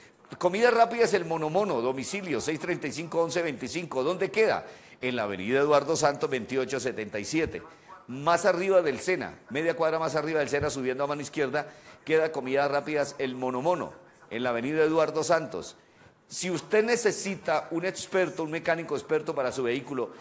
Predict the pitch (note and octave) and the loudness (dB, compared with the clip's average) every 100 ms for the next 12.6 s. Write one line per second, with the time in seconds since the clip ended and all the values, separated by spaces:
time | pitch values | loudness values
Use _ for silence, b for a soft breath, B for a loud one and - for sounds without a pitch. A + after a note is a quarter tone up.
0 | B - C3+ C3 - B2 D3 D#3+ E3+ E3 | B -8 -4 -4 -4 0 0 0 -4 -4
1 | C3 D3 D#3+ D#3+ D#3+ F3 E3+ D#3+ C#3 D#3 | -2 0 0 2 0 0 0 -2 -2 -6
2 | C#3 C3 A2+ C#3+ D#3 C#3+ C#3+ D3+ D3+ D3+ | -4 -2 0 2 2 0 -4 -4 -4 -2
3 | D3+ C#3+ D3+ C3 A#2 G2+ A2+ - D#3 D#3 | -2 -2 -4 -4 -6 -6 -6 2 4 4
4 | D3 B2+ A2 G2+ G2+ B B B B2 C3+ | 2 0 0 0 -2 B B B -2 0
5 | A#2 D3 D3+ D#3 E3+ F3 E3+ D#3+ D3 D3+ | 0 0 0 -2 -2 -2 0 0 0 -4
6 | - B2 E3 F3+ F#3+ F3+ E3+ C3+ C#3 F#3 | -4 2 2 2 -2 -2 -2 0 0 0
7 | D3 A2+ - C3 A#2+ C3 E3 E3 C#3 C#3 | -2 -4 0 0 2 2 -2 0 -2 0
8 | A#2 C3 C#3+ C3 C#3+ A#2 - B B B | 0 2 2 2 2 0 -4 B B B
9 | _ F#3 G3 G3+ D3+ C#3+ B2+ B2 D#3 D#3+ | _ 2 4 4 2 -2 -2 -2 -2 -4
10 | E3+ D#3+ B2+ B2 C#3+ D#3+ D#3+ F3 D#3+ B2 | -2 -2 -2 -4 -4 -4 -2 -2 -2 -4
11 | A#2 A#2+ A2+ C#3+ C#3 D#3 C#3 A#2 - A2+ | -6 -6 -4 -4 -4 -6 -4 -4 -4 -4
12 | C#3 D3+ C3+ C3+ - E2 | -4 -2 -2 -2 -4 -8